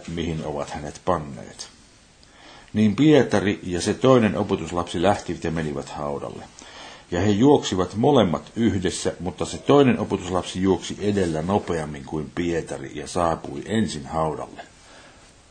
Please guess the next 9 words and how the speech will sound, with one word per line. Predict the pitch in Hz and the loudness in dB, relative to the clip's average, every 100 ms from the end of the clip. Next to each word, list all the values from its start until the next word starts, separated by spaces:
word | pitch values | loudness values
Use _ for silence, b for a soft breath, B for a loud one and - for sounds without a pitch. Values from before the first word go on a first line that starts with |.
| - | -12
On | 92 82 | -10 -6
täytynyt | 85 82 80 78 | -4 -4 -6 -6
kuumpaista, | - 85 73 69 67 - 78 | -6 -6 -6 -8 -10 -12 -14
kun | - | -14
he | 69 | -16
pääsivät | 67 69 69 71 69 | -10 -10 -10 -12 -10
juoksemaan. | 71 65 69 64 65 - - - _ _ _ _ _ - - | -10 -10 -14 -16 -18 -20 -20 -20 _ _ _ _ _ -16 -2
Ja | 92 90 | 0 2
viisi. | 104 95 - | 2 0 -4